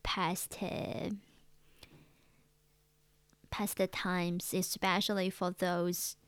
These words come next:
teachers, because of the policy nowadays. Um, I thought it was a good opportunity,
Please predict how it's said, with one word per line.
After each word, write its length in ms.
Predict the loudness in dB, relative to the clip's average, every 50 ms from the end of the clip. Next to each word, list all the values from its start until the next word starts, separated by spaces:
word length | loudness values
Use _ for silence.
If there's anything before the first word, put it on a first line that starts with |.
| _ _ _ _ -20 _ -12
teachers, 840 | -2 4 4 6 6 6 4 4 2 2 0 0 -2 0 -2 -2 -4 -4 -6 -6
because 440 | -4 -2 2 4 6 6 6 6 4
of 180 | 0 0 0
the 160 | 0 0 0 2
policy 840 | 0 2 4 6 6 6 6 4 2 0 -2 -2 -2 0 0 0
nowadays. 640 | 0 0 0 -2 -2 -2 -2 -2 -2 -2 -2 -4 -6 -8 -12 -12 -12 -10 -10 -10 -10 -10 -10 -12 -12 -8 0 4
Um, 640 | 8 8 10 10 10 8 8 6 4 4 0 -4 -14 -18 -20 -20 -20 -2 _ 8
I 160 | 8 8 8
thought 340 | 8 10 12 12 12 12 10
it 220 | 8 6 8 8
was 220 | 8 8 8 8
a 260 | 8 8 8 8 6 4 4
good 380 | 6 8 8 8 8 4 0 -8 -12 -20 _ _ _ _ _ _ -20 -20 -20 -20 -20 -20 -20 -20 -20 -16 -2 2 4
opportunity, 1080 | 4 6 6 4 4 6 6 6 6 6 6 6 6 8 8 8 6 6 6 4